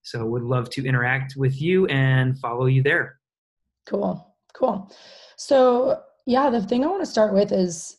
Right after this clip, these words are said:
Speaker 2: um, I would love for you to share your story with the listeners today, because you show up so vulnerably on social media and you share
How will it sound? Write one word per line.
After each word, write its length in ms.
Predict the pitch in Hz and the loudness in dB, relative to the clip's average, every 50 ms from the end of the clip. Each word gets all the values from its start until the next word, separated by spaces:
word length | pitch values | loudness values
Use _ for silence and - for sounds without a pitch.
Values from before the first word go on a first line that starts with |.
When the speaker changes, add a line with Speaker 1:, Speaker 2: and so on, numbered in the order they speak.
| _ - | _ -6
Speaker 2:
um, 480 | 220 202 185 185 190 190 - - - _ _ - | -4 -2 -2 -2 -2 -4 -6 -8 -12 _ _ -6
I 100 | 214 220 | -4 -2
would 180 | 220 240 220 190 | -2 0 -2 -2
love 340 | 196 202 202 208 214 196 - | 0 0 0 0 0 0 -2
for 100 | 302 294 | -2 -2
you 40 | |
to 80 | 294 302 | -2 -2
share 320 | 247 - - - 202 196 | -4 -4 -4 -2 -2 0
your 140 | 202 202 202 | 0 0 -2
story 720 | 196 - - - 190 175 180 180 180 180 180 185 196 190 - - _ _ | -4 -6 -6 -4 -2 -2 0 0 0 0 0 0 -2 -4 -8 -14 _ _
with 340 | 196 190 190 190 190 - - 202 190 | -2 -2 -2 -2 -4 -10 -18 -14 -8
the 100 | 202 196 | -6 -4
listeners 560 | 180 185 175 170 - - 190 190 190 190 190 - | -4 -4 -4 -6 -4 -2 0 2 2 0 0 -4
today, 240 | - 180 180 180 | -2 -2 0 0
because 500 | 165 175 190 - - 175 175 175 170 - - - - - - - - - _ _ | 0 -2 -6 -4 -2 -2 -2 -4 -6 -10 -16 -20 -20 -20 -20 -20 -20 -20 _ _
you 520 | 190 190 202 214 226 233 247 247 254 262 262 | 0 2 4 4 4 4 4 2 0 -2 -4
show 260 | - - - 226 202 | -4 -2 0 2 2
up 240 | 196 196 196 190 190 | 2 2 0 -2 -6
so 400 | - - - - 190 180 208 208 | -10 -12 -4 -2 0 0 2 0
vulnerably 720 | 175 170 175 180 180 196 214 196 196 220 226 226 226 240 | 0 -2 -2 0 0 0 0 0 0 0 2 2 2 0
on 160 | - 196 185 | 0 0 0
social 360 | 180 - 202 190 185 - - 190 | 0 0 -2 -4 -4 -2 -2 0
media 260 | 180 185 202 202 214 | 0 2 0 0 0
and 240 | - 190 190 175 180 | 0 0 0 2 2
you 100 | 196 220 | 0 -2
share 540 | - - - 196 185 180 190 202 214 214 | -2 -4 -4 -4 -2 -2 -2 -2 -4 -6